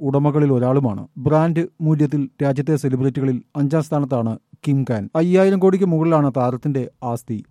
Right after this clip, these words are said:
അതേസമയം താരത്തിന് ആശംസയുമായി നിരവധി താരങ്ങൾ രംഗത്തെത്തി. "ഇന്നത്തെ പാർട്ടി നിങ്ങളുടെ വക, നിങ്ങളുടെ പുതിയ ഒ ടി ടി ആപ്പിന് അഭിനന്ദനങ്ങൾ" എന്നാണ് ബോളിവുഡ് താരം സൽമാൻ ഖാൻ കുറിച്ചത്.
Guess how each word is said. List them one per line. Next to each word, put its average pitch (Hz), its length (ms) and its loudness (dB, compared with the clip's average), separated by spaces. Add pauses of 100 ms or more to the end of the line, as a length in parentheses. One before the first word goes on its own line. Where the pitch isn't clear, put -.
(120)
അതേസമയം 135 500 0 (180)
താരത്തിന് 143 420 0
ആശംസയുമായി 127 640 0 (120)
നിരവധി 143 340 2
താരങ്ങൾ 123 440 0 (140)
രംഗത്തെത്തി. 123 500 0 (200)
"ഇന്നത്തെ 170 300 4
പാർട്ടി 143 540 0
നിങ്ങളുടെ 143 320 2
വക, 117 200 0 (300)
നിങ്ങളുടെ 143 380 2
പുതിയ 135 320 0 (280)
ഒ 147 120 2
ടി 151 140 -2
ടി 147 140 -2
ആപ്പിന് 127 380 0 (160)
അഭിനന്ദനങ്ങൾ" 123 600 0 (140)
എന്നാണ് 170 280 4
ബോളിവുഡ് 151 460 6
താരം 139 360 2
സൽമാൻ 143 380 2
ഖാൻ 139 180 0
കുറിച്ചത്. 113 420 -4